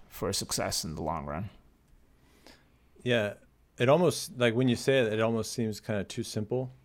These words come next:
Speaker 2: Like, uh, you know, just have engaging content, go to where people are, read the comments.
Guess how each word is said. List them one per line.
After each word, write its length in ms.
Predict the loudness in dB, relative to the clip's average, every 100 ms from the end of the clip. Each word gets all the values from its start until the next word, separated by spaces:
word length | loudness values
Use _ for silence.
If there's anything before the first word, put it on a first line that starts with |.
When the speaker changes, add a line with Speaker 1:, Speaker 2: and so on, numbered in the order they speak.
| _ _ _ _ -4
Speaker 2:
Like, 240 | -2 -2 -6 _ _ _ -6
uh, 240 | -4 -4 -6 -16 _ _ _ _
you 100 | -2
know, 120 | -2
just 340 | -2 -6 -8 -14 _ _ _ _ _ -2
have 200 | 2 2
engaging 380 | 4 4 4 2
content, 420 | 0 0 -2 2
go 120 | 4
to 60 | 6
where 120 | 4
people 320 | 2 0 2
are, 280 | 2 2 -2 -8 _ _ _ _ _ -20 _ _
read 280 | 0 4 4
the 80 | 2
comments. 680 | 0 2 2 0 -2 -10